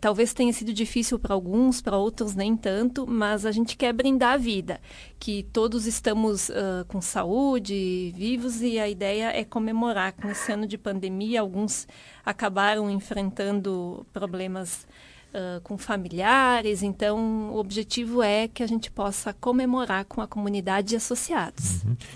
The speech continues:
Speaker 2: Qual, qual que é a ideia, a proposta desse, desse evento, Cris, que acontece então nos dias vinte e sete e vinte e oito?
Speaker 1: Então, ele vai iniciar no dia vinte e sete à tarde, tá? Nós temos,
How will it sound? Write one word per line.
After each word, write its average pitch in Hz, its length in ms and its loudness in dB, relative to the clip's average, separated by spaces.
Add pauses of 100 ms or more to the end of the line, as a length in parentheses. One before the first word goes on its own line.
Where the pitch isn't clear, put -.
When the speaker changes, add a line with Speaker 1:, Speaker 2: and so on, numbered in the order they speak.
(180)
Speaker 2:
Qual, 165 400 8
qual 190 160 6
que - 100 2
é 175 40 4
a - 20 4
ideia, 127 420 8
a 110 40 4
proposta 131 640 4
desse, 107 480 4
desse 107 260 2
evento, 107 400 4
Cris, 107 200 0
que 120 60 -4
acontece 107 460 0
então 104 180 2
nos 107 140 2
dias 104 140 2
vinte 110 160 2
e - 20 -10
sete 107 220 2
e 98 40 0
vinte 104 180 -2
e 104 60 2
oito? - 240 -4 (460)
Speaker 1:
Então, 233 420 4
ele 208 120 0
vai 220 220 4
iniciar 262 440 4
no 226 100 4
dia 214 200 2
vinte 285 200 0
e - 40 -4
sete 247 480 2
à 208 80 2
tarde, 226 600 -2
tá? 170 280 -6
Nós 180 220 -6
temos, 220 560 0